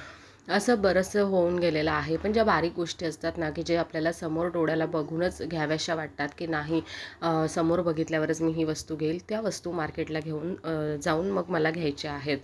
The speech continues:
आणि आता वेळ खूप कमी आहे. मी काही ऑनलाईन पण मागवलं ना, तर ते येणार नाही, तोपर्यंत माझी जाण्याची वेळ होऊन जाईल. म्हणून एकदा मार्केटला राऊंड मला मारावाच लागणार आहे.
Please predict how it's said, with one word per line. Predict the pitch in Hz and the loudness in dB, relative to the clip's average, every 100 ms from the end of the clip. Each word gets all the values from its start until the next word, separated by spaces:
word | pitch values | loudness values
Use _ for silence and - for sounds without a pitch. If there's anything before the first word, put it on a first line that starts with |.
| - | -4
आणि | 190 | 0
आता | 220 254 | 0 2
वेळ | 220 175 180 | 4 2 2
खूप | 196 196 | -4 -4
कमी | 180 147 156 | -4 0 0
आहे. | 160 | 2
मी | 175 | 2
काही | 185 170 | 0 2
ऑनलाईन | 185 156 156 175 | 2 2 2 2
पण | 175 185 | 0 -2
मागवलं | 180 147 151 170 165 | -2 -2 -2 0 0
ना, | 147 160 | -2 -4
तर | 170 185 | -6 -4
ते | 180 | -2
येणार | 143 147 160 | 0 0 0
नाही, | 170 147 160 170 170 | -2 0 0 0 -2
तोपर्यंत | 156 160 160 | -6 -4 -4
माझी | 170 156 160 | -2 -2 -4
जाण्याची | 156 147 147 160 | -4 -2 -4 -4
वेळ | 147 147 | -4 -2
होऊन | 156 147 156 | -2 0 0
जाईल. | 147 147 | 0 0
म्हणून | 196 156 196 | 0 0 0
एकदा | 160 185 | -2 -4
मार्केटला | 185 151 156 165 180 | -4 -4 -2 -2 0
राऊंड | 175 147 | 2 0
मला | 165 147 | 0 0
मारावाच | 190 143 135 139 139 | 0 2 2 0 -2
लागणार | 139 131 131 131 | -2 -2 -2 -4
आहे. | 135 127 | -4 -6